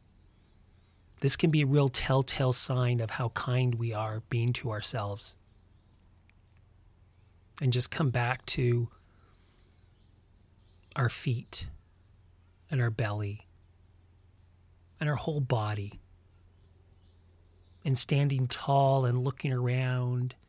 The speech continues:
and feeling grateful. So moving to our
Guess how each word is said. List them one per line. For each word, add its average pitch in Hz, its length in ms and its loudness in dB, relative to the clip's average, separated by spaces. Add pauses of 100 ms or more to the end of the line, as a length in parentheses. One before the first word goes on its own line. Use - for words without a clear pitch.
(840)
and 123 140 0
feeling 113 360 -4
grateful. 104 640 -10 (4000)
So - 140 -4
moving 170 340 2
to 170 180 -2
our 147 340 2